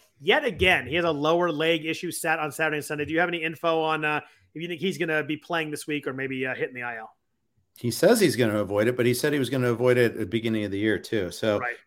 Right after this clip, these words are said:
Speaker 2: which ties into a Twitter question. Joe G asked, "Would you drop, who would you drop, India or Paul DeJong?"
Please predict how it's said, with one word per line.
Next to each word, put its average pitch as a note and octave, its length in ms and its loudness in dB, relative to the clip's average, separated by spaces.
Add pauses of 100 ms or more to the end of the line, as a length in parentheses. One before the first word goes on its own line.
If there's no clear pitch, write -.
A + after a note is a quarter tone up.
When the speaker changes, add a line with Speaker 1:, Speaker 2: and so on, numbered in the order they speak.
(280)
Speaker 2:
which D#3+ 240 2 (240)
ties G#3 320 10
into F#3+ 300 6
a D3 40 6
Twitter F#3+ 280 4
question. A#2+ 360 0
Joe C3 180 2
G C3+ 220 0
asked, G#2 240 0
"Would A#2 140 -6
you C3 80 -2
drop, B2+ 320 2
who D#3 100 4
would D#3 140 0
you E3 80 4
drop, C#3+ 380 4
India F3 380 4
or A#2 100 6
Paul C3 260 0
DeJong?" A2 400 0